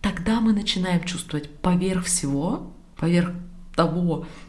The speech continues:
спектра эмоций, которые у нас уже есть, теперь мы еще и чувствуем беспомощность, потому что мы теряем контроль, мы пытаемся убежать от эмоций, которые уже в нас. Но когда вы обучаете себя, постепенно обучаете,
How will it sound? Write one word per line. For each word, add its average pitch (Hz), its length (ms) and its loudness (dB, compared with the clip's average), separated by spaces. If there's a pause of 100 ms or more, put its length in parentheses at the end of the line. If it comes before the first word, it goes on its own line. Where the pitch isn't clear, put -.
спектра - 540 -4
эмоций, 156 420 -4
которые 165 280 -4
у - 40 -4
нас 151 180 -4
уже 151 180 -4
есть, 151 440 -4 (240)
теперь 214 440 0
мы 220 140 4
еще 175 300 2
и 175 140 2
чувствуем 160 500 -4
беспомощность, 156 920 -4 (220)
потому 170 260 2
что - 140 0
мы 226 100 4
теряем 208 440 -2
контроль, 165 580 -4 (300)
мы 180 100 2
пытаемся 185 520 0 (100)
убежать 180 560 0
от - 160 -8
эмоций, 175 440 -2
которые 170 360 -6
уже 151 280 0
в 147 100 -2
нас. 160 460 0 (680)
Но 175 80 -2
когда 180 320 0
вы 254 160 -2
обучаете 175 680 -2
себя, - 420 -4 (380)
постепенно 180 840 0
обучаете, - 640 -6